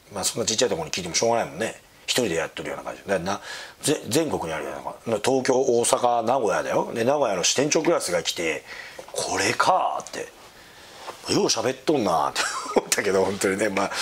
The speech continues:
塗り替え道場の社長って言ったのかなと思いましたけど、まあそんな感じです。まあ、ちょっと最近さ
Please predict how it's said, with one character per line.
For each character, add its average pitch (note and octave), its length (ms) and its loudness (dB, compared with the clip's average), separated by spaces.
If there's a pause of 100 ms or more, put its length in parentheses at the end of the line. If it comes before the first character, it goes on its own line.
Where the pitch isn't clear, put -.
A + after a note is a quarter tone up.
(420)
塗 B2+ 140 0
り C#3 80 2
替 D#3+ 100 4
え F3 60 2
道 F3 140 4
場 G2+ 140 0
の F2+ 60 -2
社 A2 140 2
長 D3+ 180 2
っ D3 40 -2
て A2 100 -2
言 F#2 40 0
っ - 20 -16
た - 120 6
の D3+ 80 0
か C#3+ 80 4
な F#2 200 0
と - 80 -4 (300)
思 - 100 -2
い - 140 0
ま - 140 0
し - 80 0
た B2 80 2
け E2+ 120 0
ど、 F2+ 280 2 (560)
ま C#3+ 80 4
あ - 20 4
そ C#3 100 2
ん C#3 40 0
な C3 80 4
感 A#2+ 160 0
じ G#2 60 0
で G2+ 100 6
す。 - 320 0 (140)
ま A2 340 0
あ、 - 20 -20 (380)
ち - 80 -2
ょ - 20 -2
っ C3+ 40 2
と - 40 2
最 D#3 160 2
近 D3+ 160 2
さ - 220 2